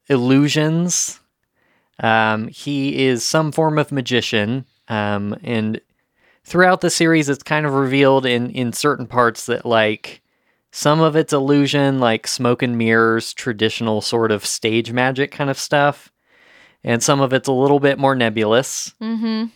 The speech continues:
Speaker 1: And, uh, he's kind of just allowed to get away with this in class whenever he wants.
Speaker 2: Yeah, I don't know that I actually remember really seeing his teacher at all. Like, I know that they were there,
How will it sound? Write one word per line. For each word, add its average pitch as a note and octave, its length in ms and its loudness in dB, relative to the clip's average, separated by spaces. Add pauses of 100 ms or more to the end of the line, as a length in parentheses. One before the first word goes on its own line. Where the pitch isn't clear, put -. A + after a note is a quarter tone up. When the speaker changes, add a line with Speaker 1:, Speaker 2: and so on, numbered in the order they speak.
(160)
Speaker 1:
And, C3 300 0
uh, A#2+ 360 4
he's G3 280 -6
kind F#3+ 300 -2
of D3+ 100 -4
just - 220 -2
allowed C3+ 320 2
to C#3 80 -4
get B2+ 160 2
away A2+ 240 2
with A2+ 140 -2
this B2 200 2
in A#2+ 80 -4
class A#2 380 0
whenever A#2 340 0
he A#2+ 100 -2
wants. C#3 600 -2 (260)
Speaker 2:
Yeah, D4+ 80 -10
I E4 40 -8
don't G#4+ 140 -4
know A#4 240 0
that E4+ 320 0
I C4+ 60 -6
actually C#4 320 -4
remember A3+ 640 -2
really G3+ 360 -4
seeing F3+ 1040 -8 (1500)
his - 340 -10
teacher E3+ 580 -10
at E3 100 -10
all. E3 480 -8
Like, G#3+ 180 -12
I G#3+ 140 -6
know A3 400 -2
that G#3 180 -4
they F#3+ 180 -6
were F3+ 160 -6
there, E3+ 640 -6